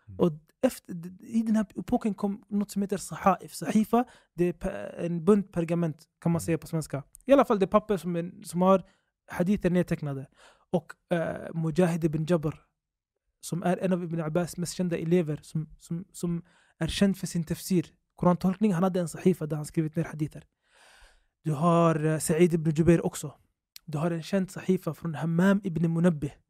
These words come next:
Speaker 2: en av Abu Huraira radiallahu anhus elever. Och den här, hela den finns i Musnad Imam Ahmed, som vi kommer ta upp lite, kanske lite senare. Hela den, han berättar, "Hada", han säger, han börjar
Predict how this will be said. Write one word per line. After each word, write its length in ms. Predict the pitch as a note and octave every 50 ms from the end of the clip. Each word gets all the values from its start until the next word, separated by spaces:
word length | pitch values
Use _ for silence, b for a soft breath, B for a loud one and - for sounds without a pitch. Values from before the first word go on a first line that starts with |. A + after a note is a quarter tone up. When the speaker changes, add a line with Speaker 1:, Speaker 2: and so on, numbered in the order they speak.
| _ _
Speaker 2:
en 100 | F3 E3+
av 120 | E3+ E3 -
Abu 160 | E3+ D3+ E3
Huraira 360 | D#3+ E3+ F3+ F#3+ G3 F#3+ F3+
radiallahu 400 | E3+ F3 E3 E3+ E3 E3 E3+ E3+
anhus 280 | D#3+ F3+ G3 G3 F#3+ -
elever. 400 | E3+ E3+ F3+ F3+ D3 C#3+ - - _ _ _ _ _ _ _ _ _ _ _ _ _ _ _
Och 100 | F3 D3+
den 100 | E3+ E3+
här, 140 | F#3+ G#3+ G3
hela 480 | E3+ - - C4+ D4+ D4+ C#4+ D4 C#4+
den 260 | B3+ A3 D4+ D4+ C#4
finns 240 | - - B3+ - -
i 20 | G#3+
Musnad 280 | A#3 A3 - A3 F#3
Imam 160 | F3 F#3 F3 F3+
Ahmed, 260 | - - D#3+ D3 -
som 80 | E3 E3+
vi 80 | E3+
kommer 180 | - F#3 F#3 F3
ta 120 | - F3+
upp 120 | E3 - E3+
lite, 160 | E3 D3+ -
kanske 200 | - E3 C#3 E3+
lite 160 | E3 D3+ -
senare. 300 | F3 D#3+ D#3+ D#3 D#3 D3+ b b b b b b b b b b b _
Hela 340 | - - A3+ A3+ A3 A3 G#3
den, 320 | F3+ A3+ A3+ G#3+ G#3 G3 - _ _ _
han 200 | - - E3 E3+
berättar, 360 | F3+ G3+ G3+ - F#3 D#3+ - - _
"Hada", 440 | - C#3+ F#3+ G3+ G3+ F#3 G3+ F#3+ D#3+
han 160 | D3 D#3+ E3+
säger, 240 | - - G#3 G3 E3
han 140 | D3+ F3 F3
börjar 320 | F#3 G3+ G#3+ G#3+ G#3+ B3+